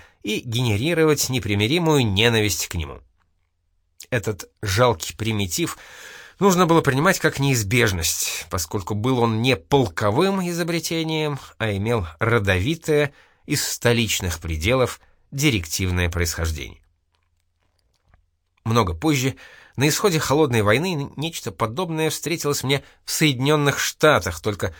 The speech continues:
с адресами, перевернутыми в нашу сторону. Уровень убогости пропагандистской фантазии обеих сторон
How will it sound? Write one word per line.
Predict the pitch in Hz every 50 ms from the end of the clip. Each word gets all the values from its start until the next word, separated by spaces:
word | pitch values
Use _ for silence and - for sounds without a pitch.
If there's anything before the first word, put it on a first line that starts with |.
| - _ _ _
с | - - -
адресами, | 147 131 123 127 117 - - - 175 175 170 165 160
перевернутыми | 151 - 135 127 117 101 113 127 127 123 120 107 - 110 113
в | 101 87
нашу | 90 104 110 101 - - 95
сторону. | - - - - 87 82 78 73 62 - - _ _ _ _ _ _ _ _ _ _ _ _ _ _ _ _ _ _ _ _ _ _
Уровень | - 180 175 170 165 156 147 151 151 - -
убогости | - 143 127 113 113 131 170 175 131 123 107 - - - 113
пропагандистской | 92 80 - - 123 117 - 131 120 123 127 123 117 123 139 120 - - - 107
фантазии | 87 - 98 92 90 85 - 185 190 175 160 175 180
обеих | 165 - 170 160 139 127 123 160 156 147 -
сторон | - - - - 127 131 139 135 131 123